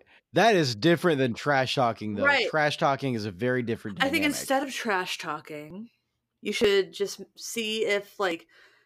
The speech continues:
Speaker 2: someone else can validate the experience that you think that you had.
Speaker 1: Yeah, that's definitely an option you take with it. I do think,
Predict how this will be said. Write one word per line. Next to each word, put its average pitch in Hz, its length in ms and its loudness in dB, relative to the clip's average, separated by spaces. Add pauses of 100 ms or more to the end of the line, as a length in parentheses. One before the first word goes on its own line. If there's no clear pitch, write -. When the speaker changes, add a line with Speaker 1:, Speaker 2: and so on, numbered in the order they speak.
(420)
Speaker 2:
someone 214 360 -2
else 208 160 0
can 202 260 -6
validate 180 640 -2
the 165 120 -2
experience 156 720 -8
that 175 120 -6
you 151 80 -10
think 147 180 -14
that - 100 -14
you 131 120 -14
had. - 340 -18 (3750)
Speaker 1:
Yeah, 196 140 4
that's 160 220 2
definitely 165 300 2
an 131 60 4
option 131 300 0
you 107 120 -2
take 110 200 -4
with 113 140 -4
it. 117 160 -2
I 117 120 -2
do 131 180 -2
think, 135 400 -4